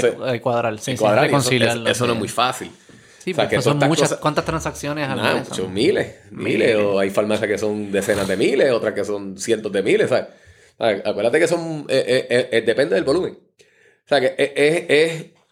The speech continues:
Speaker 2: y además tenemos los competidores. O sea, tenemos grandes cadenas, tenemos, ahora mismo, esto, yo no sé cómo en la, el lado tuyo, cómo tú lo ves, pero del lado, punto de vista del retailer y muchas otras industrias,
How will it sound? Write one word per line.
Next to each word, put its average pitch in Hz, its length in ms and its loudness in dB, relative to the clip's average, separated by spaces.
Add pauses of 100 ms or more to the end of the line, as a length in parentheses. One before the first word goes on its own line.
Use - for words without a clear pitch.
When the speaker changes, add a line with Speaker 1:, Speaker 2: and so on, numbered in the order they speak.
(420)
Speaker 2:
y 131 60 0
además 117 320 2
tenemos 127 340 2
los 117 80 2
competidores. 107 600 -2 (440)
O - 60 -20
sea, 95 160 -12
tenemos 98 440 -4
grandes 104 280 -2
cadenas, 104 920 0
tenemos, 95 580 -2
ahora 104 200 4
mismo, 123 640 0 (480)
esto, 92 440 -6
yo 95 120 -4
no 113 120 2
sé 127 200 2
cómo 117 340 2
en 104 160 -2
la, 101 120 2
el 101 60 2
lado 110 200 2
tuyo, 113 240 2
cómo 104 180 -2
tú 107 80 -4
lo 92 100 -2
ves, 107 220 0
pero 117 160 2
del 92 140 0
lado, 98 200 -2
punto 120 240 -2
de 120 100 0
vista 113 140 -2
del 104 80 0
retailer 113 600 0 (560)
y 101 220 0
muchas 104 300 2
otras 113 220 2
industrias, 117 500 0